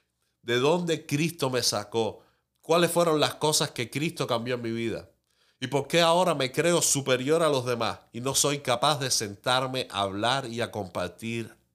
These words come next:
cenar con personas en pecado? Mi invitación es, acércate a las personas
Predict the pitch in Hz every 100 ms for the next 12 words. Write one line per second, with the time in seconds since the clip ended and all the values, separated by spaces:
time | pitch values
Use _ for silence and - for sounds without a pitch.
0 | _ _ _ - - 104 98 120 123 123
1 | _ _ _ _ _ _ 110 92 98 -
2 | 98 87 87 95 85 90 76 - _ _
3 | _ _ _ _ _ _ 117 120 139 131
4 | - - 175 190 180 143 - 113 98 -
5 | - _ _ _ _ _ _ _ - -
6 | - 185 190 185 190 180 180 170 - 127
7 | 110 - 107 101 - 104 80 82 -